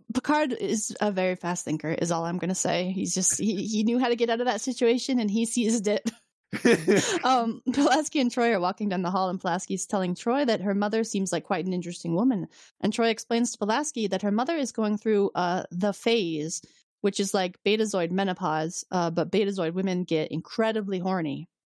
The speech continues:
Speaker 1: uh, during this, this phase. And Pulaski tells Troy she saw Picard heading to Lwaxana's quarters, and Troy wonders if she shouldn't warn Picard, but Pulaski jokes that it would be good for the captain's agility and reflexes to stay ahead of her mother like a hunted animal. Uh,
Speaker 2: I, I, I
Speaker 1: I
Speaker 2: thought,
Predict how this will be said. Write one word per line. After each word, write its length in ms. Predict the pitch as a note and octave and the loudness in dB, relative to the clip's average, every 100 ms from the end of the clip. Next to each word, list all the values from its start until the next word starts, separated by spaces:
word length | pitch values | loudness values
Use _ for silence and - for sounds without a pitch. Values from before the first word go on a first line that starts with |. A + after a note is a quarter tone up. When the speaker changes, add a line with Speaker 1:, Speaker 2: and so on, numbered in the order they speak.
| _ _ | _ _
Speaker 1:
uh, 160 | F3+ F3 | -2 -2
during 240 | F3 D#3+ | -2 -2
this, 180 | E3 - | -2 -4
this 220 | - E3 - | -4 -4 0
phase. 420 | D#3 E3 - - - - _ | 0 0 -4 -8 -10 -20 _
And 120 | G3+ | -2
Pulaski 420 | A3+ A3 A3+ - | 2 0 -2 -6
tells 300 | A3 A#3 G#3+ - | -4 -2 -2 -2
Troy 280 | C#4+ D#4 | 0 2
she 140 | A3+ G3+ | 0 -2
saw 180 | G3+ F#3+ | -2 -2
Picard 300 | G3+ F#3+ F#3 | -4 -4 -2
heading 220 | G3 F#3+ | -2 -2
to 100 | F#3 | -2
Lwaxana's 460 | F3 E3+ F#3 D#3+ - | -2 -2 -4 -4 -2
quarters, 480 | - F#4+ F#3 F3+ | 0 2 2 0
and 160 | - F3+ | -4 -4
Troy 220 | - G#3 | 0 2
wonders 320 | G3+ G3+ G3 | 2 0 -2
if 80 | F3 | -4
she 120 | - | -4
shouldn't 260 | F#3+ F#3+ F3+ | -2 -2 0
warn 260 | G#3 C4+ A#3+ | 2 2 2
Picard, 380 | G#3 E3+ E3+ | -2 -4 -2
but 120 | F3+ - | -4 -2
Pulaski 400 | G#3+ A3+ - A3 | -2 -2 -4 -2
jokes 380 | G3 F3 - - - _ | 2 2 0 -12 -20 _
that 80 | A#3 | 0
it 60 | F3+ | 0
would 80 | G#3 | 0
be 80 | |
good 200 | G#3+ E4 | 2 2
for 80 | D#4 | 2
the 80 | A#3 | 0
captain's 420 | A#3+ A3 - G#3 | 0 -2 0 -2
agility 500 | E3+ - B3+ A#3 G3 | 0 0 0 0 0
and 80 | F3 | 0
reflexes 680 | G3 A3+ D3+ D#3 - D3+ - - _ _ _ | 0 0 -2 -4 -4 -4 -4 -10 _ _ _
to 80 | F3+ | -2
stay 320 | - C4 A3 | 0 2 2
ahead 200 | F3+ G#3+ | 0 0
of 120 | G#3 F#3 | -2 -2
her 80 | |
mother 300 | G3 A3+ D#3+ D#3 | 0 0 -2 -6
like 160 | D3+ | -8
a 40 | D3 | -4
hunted 300 | G#3 G#3 G3+ | -2 0 0
animal. 440 | G#3+ F3 D#3 D#3+ _ _ _ _ _ - | 0 -2 -8 -12 _ _ _ _ _ -2
Uh, 380 | G3+ F#3 F#3 C#3+ | 0 0 0 2
Speaker 2:
I, 80 | D#3 | 4
I, 0 | |
I 100 | D#3+ | 4
Speaker 1:
I 80 | C#3+ | 6
Speaker 2:
thought, 180 | C3+ | 4